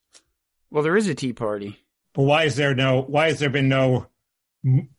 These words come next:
Speaker 2: grassroots movement against Biden the way there was against Obama?
Speaker 1: Oh, well, God, I mean, they just got through four years of it. I mean, I mean, it's still, it's still there. I, well, we can argue about this in the parrot room,
Speaker 2: That's
Speaker 1: but I
Speaker 2: not
Speaker 1: don't,
Speaker 2: my theory.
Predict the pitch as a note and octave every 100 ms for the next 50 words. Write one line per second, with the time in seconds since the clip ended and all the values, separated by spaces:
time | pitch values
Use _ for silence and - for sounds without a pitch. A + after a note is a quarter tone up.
0 | _ C#3 D3+ D#3+ D3 - D#3 C#3+ B2 C#3+
1 | C#3+ C3+ B2+ C3 B2+ G2+ C#3 B2+ B2 A#2+
2 | A#2 A#2 A2+ A#2 A2 A2+ A2 A#2 A2+ A2
3 | G2+ F#2+ _ _ _ _ _ _ _ _
4 | _ - F3+ F3 D#3 A#2+ A2 _ _ _
5 | _ _ _ _ _ _ A#3+ C#3 C#3 F3+
6 | D#3 B2+ C#3+ E3+ D3+ F3 D#3+ G#3+ G#3+ -
7 | D3 - E3+ F3 C3+ G3 A3+ C3+ A#2 C3
8 | D#3+ F3 F3+ F3+ F#3 F#3 E3 - - A3+
9 | G3+ F3 D3+ - A#3 G3 D3 F#3+ F#3+ C3+
10 | F3 G3 G3 G#3 F3 D#3+ C#3+ B2+ B2+ C3
11 | B2 A2 C#3 B2+ - - B2 - - F#3+
12 | F3 F#3+ F3+ B2